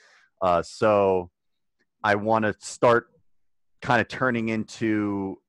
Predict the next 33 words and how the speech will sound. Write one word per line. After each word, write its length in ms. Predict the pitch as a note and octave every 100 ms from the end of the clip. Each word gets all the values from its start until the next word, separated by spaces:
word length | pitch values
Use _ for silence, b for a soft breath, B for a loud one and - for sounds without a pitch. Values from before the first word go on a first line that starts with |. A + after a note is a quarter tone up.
| _
that 460 | F#2+ G2+ G2+ G2 -
guy 500 | G2 F#2+ F#2+ F#2+ F2+
that 220 | F#2 F2+
will 120 | F#2
just 240 | F#2 E2
go 180 | G2+ F#2+
out 160 | F#2 F2+
there, 140 | F#2+
take 260 | - G2 -
the 80 | F2
ball, 500 | F2+ F#2+ F#2+ F2 F2
and 500 | E2+ E2+ E2+ E2 D2+ - _ _ _ _
throw 280 | A2 G#2 F#2+
and 120 | E2+
throw 160 | G2
and 140 | F2+ D#2+
throw, 580 | F#2+ G2 G2 F#2 E2+ - _ _ -
uh, 300 | F2+ E2+ D#2+ -
put 140 | A#2
in 100 | G#2
that 180 | F#2+ F2+
work 480 | F2+ F#2+ F#2 - - _ _ _ -
behind 460 | G2 D3 D#3+ C#3+
that 260 | A2 G#2 -
to 80 | G#2
make 140 | G2+
sure 180 | - A2
that 160 | F#2+ F2
the 60 |
body's 480 | F#2 F#2 F#2+ F2+ -
up 180 | - F#2
for 320 | _ G2 F2+
it. 140 | F2+